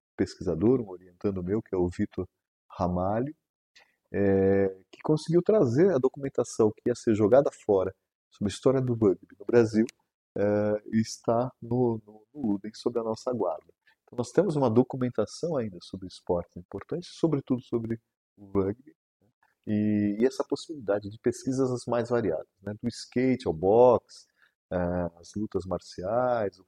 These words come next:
futebol, é, muitas pesquisas de futebol de mulheres, né? Então, é, tive uma, uma orientador, uma orientanda que já defendeu, a Giovana, e está fazendo ainda o doutorado sobre futebol de mulheres,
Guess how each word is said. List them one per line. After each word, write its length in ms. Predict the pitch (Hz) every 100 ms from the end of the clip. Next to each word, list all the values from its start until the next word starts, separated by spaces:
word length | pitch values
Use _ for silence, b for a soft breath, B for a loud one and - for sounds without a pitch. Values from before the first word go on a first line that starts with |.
| _
futebol, 540 | - 82 82 104 117 - B B B
é, 180 | 98 98
muitas 460 | 127 151 170 127 -
pesquisas 580 | 104 - - 107 95
de 80 | 90
futebol 360 | - - 92 90
de 100 | 92
mulheres, 720 | 90 85 92 113 131 - - _ _
né? 240 | 92 117 113
Então, 240 | 95 95 _ b b -
é, 360 | 82 82 82 85 _ _ _ _ _ _ _ _ _
tive 240 | 90 82
uma, 360 | 92 98 98 92
uma 220 | 92 104 107
orientador, 680 | 104 95 - 90 82 95 -
uma 80 | 101
orientanda 640 | 95 95 - - 143 143
que 140 | 113 87
já 140 | 98
defendeu, 680 | 101 - 90 90 120 139 - _ _ _ _ _ _ _
a 40 | 85
Giovana, 640 | 85 82 87 117 139 131 b b b -
e 40 |
está 320 | 85 - 117
fazendo 480 | 117 101 92 101 92
ainda 200 | 90 87
o 40 | 90
doutorado 480 | 87 - 87 85 85
sobre 340 | - 117 101
futebol 440 | - - 85 87 85
de 80 | 87
mulheres, 520 | 110 117 131 147